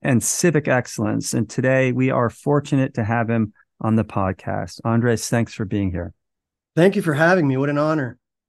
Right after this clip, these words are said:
Speaker 1: So I understand that when you were on the pro tour, you slept in a barn on some hay the night before a competition. Was this your pre-match ritual, or was this, uh,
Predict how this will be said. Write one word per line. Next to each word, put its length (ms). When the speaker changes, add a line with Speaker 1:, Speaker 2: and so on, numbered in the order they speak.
Speaker 1:
So 300
I 200
understand 560
that 180
when 240
you 200
were 220
on 360
the 100
pro 400
tour, 800
you 260
slept 500
in 320
a 100
barn 680
on 260
some 200
hay 340
the 120
night 260
before 640
a 100
competition. 680
Was 180
this 240
your 220
pre-match 640
ritual, 320
or 240
was 200
this, 220
uh, 140